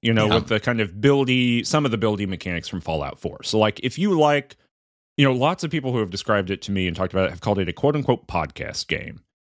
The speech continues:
Speaker 1: Uh, you're right. It's, like, a thing to do that's, you know, minimum viable fun product. And, like, that is not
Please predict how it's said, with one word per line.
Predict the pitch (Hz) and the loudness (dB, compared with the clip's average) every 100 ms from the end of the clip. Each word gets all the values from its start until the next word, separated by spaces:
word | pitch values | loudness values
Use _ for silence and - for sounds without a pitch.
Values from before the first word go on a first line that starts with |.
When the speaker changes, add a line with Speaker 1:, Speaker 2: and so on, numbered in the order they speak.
| _ _ | _ _
Speaker 1:
Uh, | - 90 90 | 0 0 0
you're | 120 | 2
right. | 98 101 | 2 2
It's, | - | -2
like, | 127 101 | -4 -2
a | |
thing | - 185 | 0 2
to | 180 | 2
do | 143 147 151 147 | 2 4 4 4
that's, | 131 110 - | 2 -2 -6
you | 107 90 | -8 -4
know, | 95 92 92 | -2 0 0
minimum | 113 120 127 131 123 120 104 | 2 4 6 6 2 0 0
viable | 104 110 104 101 | 2 2 0 -4
fun | - 107 101 | -2 -2 -2
product. | 90 95 85 80 76 - | 0 0 2 -2 -6 -6
And, | 95 95 | -4 -2
like, | 90 87 - | 0 -2 -2
that | 90 143 | 0 2
is | 202 120 | 0 -4
not | 104 107 110 | -2 0 0